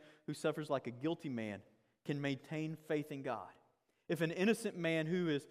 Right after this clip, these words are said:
experiencing life the same way that I'm experiencing life, if an innocent man who's suffering like, <clears throat> like a guilty man can maintain faith in God, how much more of a guilty man for whom there is some justification for his suffering? And then it dawns on him,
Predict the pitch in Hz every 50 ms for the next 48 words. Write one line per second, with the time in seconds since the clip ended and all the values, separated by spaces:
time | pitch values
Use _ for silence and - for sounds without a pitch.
0 | - - - 175 - - - 190 202 202 196 - 190 180 175 175 170 170 170 151
1 | - - 190 190 190 185 175 156 165 - - 151 170 190 190 175 170 - - 180
2 | 170 160 156 - 165 160 156 151 143 - 151 143 156 156 - - 196 220 220 220
3 | 214 - 175 170 170 165 170 170 - - - - - - _ - - 220 214 202
4 | 214 208 190 180 - - - - - 185 175 165 - - - - - - - 190
5 | 185 151 139 139 165 175 175 - 156 151 190 220 214 - 202 185 175 170 165 -
6 | 185 170 170 165 160 - 202 208 220 214 202 220 202 196 202 185 175 170 165 160
7 | 165 - 196 208 220 220 214 220 208 - - 196 202 202 214 202 170 165 151 147
8 | 185 196 196 202 214 190 185 180 180 175 - - - - - 185 160 135 196 196
9 | 190 185 180 165 147 - - - 196 190 180 151 180 190 180 - - 170 180 147
10 | - - 190 185 185 - - 190 180 - - - - _ _ - 170 147 131 156
11 | 147 - - 208 190 175 - - 135 101 110 117 - _ _ _ _ _ _ _
12 | _ _ _ _ _ _ _ _ _ _ _ _ _ - 131 147 160 165 160 151
13 | 160 156 156 156 135 143 135 127 123 117